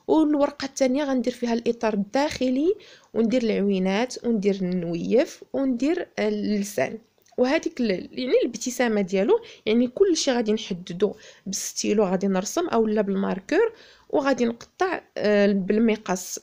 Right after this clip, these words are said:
جميع الاجزاء ونوريهم لكم ان شاء الله. فسمحوا لي انا ما قدرتش، ما، يعني ما تفكرتش انني نصورهم قبل ما ن-، قبل ما ن-،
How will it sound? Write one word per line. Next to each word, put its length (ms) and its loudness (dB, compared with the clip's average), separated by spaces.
جميع 380 2
الاجزاء 560 -2
ونوريهم 920 2
لكم 340 0
ان 100 2
شاء 220 -6
الله. 300 -2
فسمحوا 520 -2
لي 60 -2
انا 220 -2
ما 140 -2
قدرتش، 400 -4
ما، 220 2
يعني 360 0
ما 100 2
تفكرتش 460 -4
انني 280 2
نصورهم 540 0
قبل 420 0
ما 220 2
ن-، 920 -2
قبل 280 0
ما 80 2
ن-، 340 0